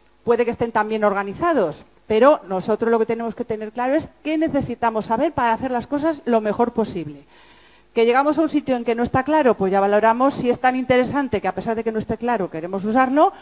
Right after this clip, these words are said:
o buscamos otra cosa en la que <laughs> sepamos exactamente a, a qué atenernos. Muy bien, pues entonces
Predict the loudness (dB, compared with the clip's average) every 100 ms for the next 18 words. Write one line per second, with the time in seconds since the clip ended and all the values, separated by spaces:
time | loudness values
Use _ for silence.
0 | -14 -2 2 4 2 0 0 2 2 2
1 | 0 -6 -6 -10 -6 -4 -2 -2 -2 0
2 | 0 -2 -20 -20 _ -8 -2 2 4 4
3 | 0 -2 -4 -4 -6 -6 -6 -6 -4 -4
4 | -6 -10 -14 -10 -12 -12 -20 -20 -20 -20
5 | -20 -20 -20 -8 -4 -4 -6 -8 -10 -10
6 | -6 -8 -6 -8 -10